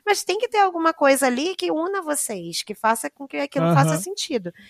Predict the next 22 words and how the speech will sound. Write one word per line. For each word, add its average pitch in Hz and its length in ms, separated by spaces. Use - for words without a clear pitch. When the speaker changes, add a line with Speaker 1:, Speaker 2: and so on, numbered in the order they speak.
Speaker 1:
Seja 269 300
planos 262 400
pro 247 180
futuro 226 400
que, 214 320
que 196 180
você, 196 440
que 214 100
encaixam 226 840
e 220 80
tal. 240 280
Eu 302 120
conheço 381 400
casais 320 640
que, 240 400
que 247 100
ainda 269 240
se 339 140
amavam, 311 640
né, 254 220
que - 100
ainda 233 580